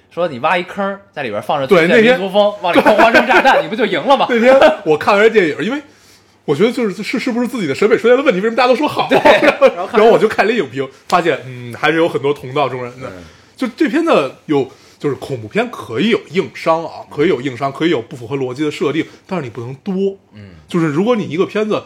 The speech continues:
Speaker 2: 你的设定可以不符合逻辑，对吧？但是你不能发生每一件事儿，它都是反逻辑的，
Speaker 1: 嗯。
Speaker 2: 这事就很怪。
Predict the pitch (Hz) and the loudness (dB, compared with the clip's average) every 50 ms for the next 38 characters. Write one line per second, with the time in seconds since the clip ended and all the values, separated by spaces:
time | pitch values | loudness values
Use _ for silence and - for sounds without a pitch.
0 | - _ - 147 143 135 - - 302 240 - - 143 127 - - 135 120 104 - | -12 _ -6 -4 -4 -4 -2 0 2 2 2 0 -2 -4 -4 -6 -6 -6 -6 -8
1 | 110 104 104 113 110 110 107 95 - - - _ _ _ _ _ _ _ _ _ | -16 -16 -14 -12 -12 -12 -12 -14 -18 -20 -20 _ _ _ _ _ _ _ _ _
2 | 127 117 113 - - _ _ _ _ - 165 151 135 143 135 131 - _ - 156 | -6 -6 -6 -6 -6 _ _ _ _ -2 -2 0 0 -4 -6 -6 -8 _ -8 -8
3 | 135 147 151 147 156 175 208 233 - - 311 277 - 285 285 277 226 147 110 101 | -2 0 2 2 2 0 0 -4 -8 -4 -4 -2 -2 0 -2 0 -2 -2 -2 -6
4 | 107 120 151 175 320 339 285 190 131 - 160 - - - _ _ _ _ _ _ | -14 -14 -14 0 2 2 2 2 0 -2 -4 -4 -4 -8 _ _ _ _ _ _
5 | _ - 269 269 269 - 370 349 285 294 - - - 175 135 123 107 107 113 120 | _ -6 -6 -4 2 4 4 4 4 2 -2 -4 -8 -12 -12 -16 -16 -14 -12 -12
6 | 110 - - _ _ _ _ _ - - 92 302 330 254 208 190 156 - 127 107 | -12 -12 -14 _ _ _ _ _ -20 -6 -2 0 2 4 4 4 2 0 -2 -14
7 | 98 - - - | -10 -6 -6 -6